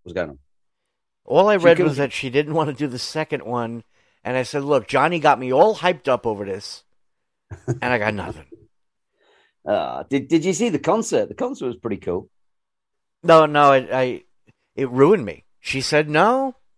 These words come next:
Speaker 2: I was like, "That's it. I'm out."
Speaker 1: <laughs>
Speaker 2: The presidents in the U S, regardless of who they are, they at least stick to their, their propaganda.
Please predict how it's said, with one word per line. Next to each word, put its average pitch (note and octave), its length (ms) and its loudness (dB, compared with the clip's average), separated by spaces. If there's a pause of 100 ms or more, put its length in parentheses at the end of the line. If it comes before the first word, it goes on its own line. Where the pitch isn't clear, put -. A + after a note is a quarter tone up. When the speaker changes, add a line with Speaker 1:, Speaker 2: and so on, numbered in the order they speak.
(120)
Speaker 2:
I - 60 -8
was B2+ 80 -6
like, C#3 80 -8
"That's E3 220 0
it. A3 120 6
I'm E3 100 4
out." A3+ 260 0 (800)
Speaker 1:
<laughs> B2+ 100 -12 (580)
Speaker 2:
The C#3+ 80 -2
presidents G#3+ 560 4
in D#3+ 100 -4
the D#3 80 -2
U E3+ 260 6
S, F3 260 4
regardless C#3+ 580 2
of C#3+ 120 0
who E3 100 2
they C#3 180 2
are, F#3 340 2 (320)
they D3+ 200 2
at A#2 140 -2
least C#3+ 240 -4
stick - 340 -6
to B2 140 -4
their, A#2+ 340 2 (880)
their A2 300 0
propaganda. A#2+ 920 -2